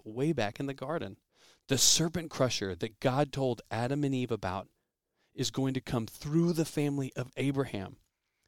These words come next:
This is the only way that the whole world is going to be blessed through him. And this will be accomplished not through land and livestock,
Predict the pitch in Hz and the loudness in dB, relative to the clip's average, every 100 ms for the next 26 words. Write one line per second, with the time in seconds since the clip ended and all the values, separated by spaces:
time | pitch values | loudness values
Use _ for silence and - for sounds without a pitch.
0 | _ - 175 220 202 156 139 151 170 147 | _ -4 -2 0 -2 0 2 4 4 6
1 | 147 104 - 123 - 165 120 147 117 95 | 4 4 0 0 0 0 2 2 2 -2
2 | - - - 131 123 143 131 120 123 156 | -10 -20 -6 -2 2 2 2 -2 0 2
3 | 160 123 - 156 185 120 92 - _ _ | 0 -2 -2 2 2 0 -4 -10 _ _
4 | _ _ _ _ _ _ _ _ - 131 | _ _ _ _ _ _ _ _ -2 0
5 | 131 156 185 185 190 - - 107 101 95 | 4 2 2 0 0 0 -2 -2 -4 -6
6 | - - - _ 110 110 - 156 165 175 | -8 -16 -20 _ -2 -2 0 0 2 2
7 | 185 110 98 98 117 110 120 135 107 - | 0 0 -2 -4 -2 0 0 0 -2 -4
8 | 87 - - | -6 -8 -20